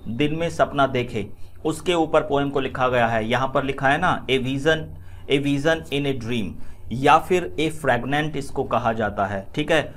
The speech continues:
मतलब ये कॉलेज सपना देख रहे थे दिन के टाइम पे ही, और वो सपना किस में देख रहे थे भाई? ओपियम के नशे में,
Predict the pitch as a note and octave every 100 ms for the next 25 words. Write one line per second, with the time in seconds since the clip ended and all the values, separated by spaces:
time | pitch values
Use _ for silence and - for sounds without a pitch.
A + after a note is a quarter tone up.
0 | - - B2 D3+ D#3 D3 D3 C3+ C3+ D3
1 | D#3+ D#3 - - B2 C3+ D3+ D3 D3+ D3+
2 | D3 D3+ D3+ D3+ - - A#2 A2+ A#2+ C3
3 | D#3 C#3+ D3 C#3+ D3 D3 D3 - - -
4 | - - - - - B2+ B2 D#3 E3 -
5 | - - D#3 D#3 D#3 D#3 - D#3 D3+ D3+
6 | D3+ D3+ D#3+ C#3+ D#3 D#3+ - - - D3
7 | D#3+ D#3+ F3 D#3+ D3 B2 A#2 A#2 G#2 G2+